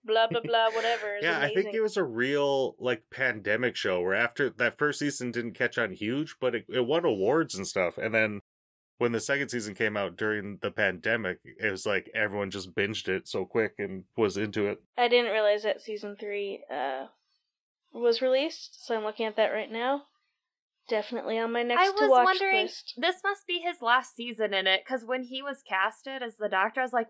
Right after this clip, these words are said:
Speaker 3: "Wait a second, what about Sex Education? 'Cause that wasn't over yet last I
Speaker 2: <laughs>
Speaker 3: knew."
Speaker 2: Well, uh, there's, I mean, he will probably have a regeneration scene in the Centenary in November,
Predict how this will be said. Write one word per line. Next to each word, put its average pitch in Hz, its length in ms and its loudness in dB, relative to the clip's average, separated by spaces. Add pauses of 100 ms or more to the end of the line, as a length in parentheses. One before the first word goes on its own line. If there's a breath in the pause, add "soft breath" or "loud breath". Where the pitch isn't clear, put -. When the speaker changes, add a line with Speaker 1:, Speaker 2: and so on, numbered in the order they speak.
Speaker 3:
"Wait 233 240 4
a 202 80 4
second, 185 440 0
what 269 200 2
about 226 280 4
Sex - 340 0
Education? 196 760 -6
'Cause 190 200 -8
that 196 180 0
wasn't 202 240 -6
over 175 200 -8
yet 185 200 -4
last 190 320 2
I 190 120 4
Speaker 2:
<laughs> 190 60 -2
Speaker 3:
knew." 190 280 0 (880 soft breath)
Speaker 2:
Well, 135 440 2
uh, 127 120 -4
there's, 139 500 -2
I 139 120 2
mean, 127 240 0 (800)
he 131 320 2
will 113 400 0
probably 120 500 0
have 117 200 0
a 107 40 -10
regeneration 107 800 -2
scene 120 560 -4
in 104 340 -2
the 98 300 -2
Centenary 110 920 -4
in 101 160 -2
November, 101 600 -2